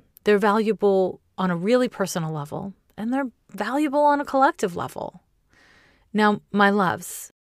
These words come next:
I want to just say, if you're in California, vote. Hey,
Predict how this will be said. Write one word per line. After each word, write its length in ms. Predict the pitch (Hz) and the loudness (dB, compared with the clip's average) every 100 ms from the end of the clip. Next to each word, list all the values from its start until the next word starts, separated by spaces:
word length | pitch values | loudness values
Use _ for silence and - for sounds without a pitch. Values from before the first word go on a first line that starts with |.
| _ | _
I 80 | 196 | 0
want 240 | 208 214 | 2 2
to 40 | 208 | 0
just 180 | 214 | -2
say, 380 | - 175 123 156 _ _ _ - | -4 -6 -8 -14 _ _ _ 0
if 180 | 226 | 0
you're 140 | 254 254 | 4 2
in 100 | 247 | 2
California, 840 | 226 220 233 214 208 180 147 - _ _ _ _ - | 0 0 0 0 0 -2 -6 -10 _ _ _ _ -8
vote. 560 | 208 214 175 - - _ _ _ _ _ _ _ | -4 0 0 -2 -14 _ _ _ _ _ _ _
Hey, 560 | - 226 220 170 165 | -10 -4 -2 -4 -8